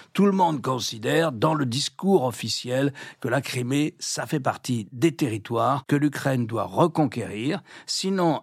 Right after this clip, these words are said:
elle gardera à ses portes une île qui est transformée en garnison russe,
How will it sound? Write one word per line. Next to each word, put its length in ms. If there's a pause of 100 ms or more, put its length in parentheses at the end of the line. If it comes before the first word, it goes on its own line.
elle 180
gardera 720
à 80
ses 220
portes 420 (260)
une 200
île 320
qui 100
est 60
transformée 480
en 100
garnison 580
russe, 360